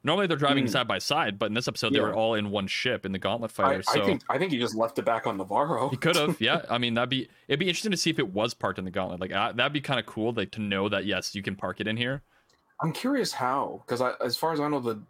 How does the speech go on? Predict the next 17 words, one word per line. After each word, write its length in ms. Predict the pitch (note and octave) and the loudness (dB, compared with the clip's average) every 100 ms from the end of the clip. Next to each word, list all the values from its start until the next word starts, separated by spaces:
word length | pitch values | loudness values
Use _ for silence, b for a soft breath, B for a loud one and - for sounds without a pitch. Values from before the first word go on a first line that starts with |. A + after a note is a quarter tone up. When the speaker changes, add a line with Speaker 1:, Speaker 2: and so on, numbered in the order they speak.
| _ | _
Speaker 2:
the 120 | A#2 | -10
gauntlet 320 | A2 A#2+ A#2 | -2 0 0
doesn't 200 | A2+ G#2 G2 | -2 -4 -2
have 300 | G#2+ G#2 G#2+ | -2 -2 -6
exterior 440 | F#2+ - A2 G2+ | -6 -2 0 0
docking, 420 | F2+ G#2 - C3 | -2 -4 -4 -2
Speaker 1:
That's 200 | C#3 C#3+ | 0 0
the 80 | G#2 | 0
Speaker 2:
docking 160 | A#2+ C3+ | 0 2
Speaker 1:
thing, 80 | A#2 | 2
Speaker 2:
clamps. 200 | - G#2+ | 2 2
Speaker 1:
yeah. 320 | F#2+ F#2 F2+ B B - | 0 0 -4 B B -2
Speaker 2:
Like, 180 | D3+ D3 D3 | -2 0 0
Gazanti's 600 | C#3+ D3 F3+ F3 E3+ - | 4 4 4 2 0 0
connecting 560 | D3 B2 A2+ B2 A2+ | -2 -2 -2 -2 -2
to 360 | - A#2 A2 G#2 | 0 2 2 0
the, 680 | G#2 G#2+ G2+ G2 F#2+ G2 | 0 0 2 2 2 0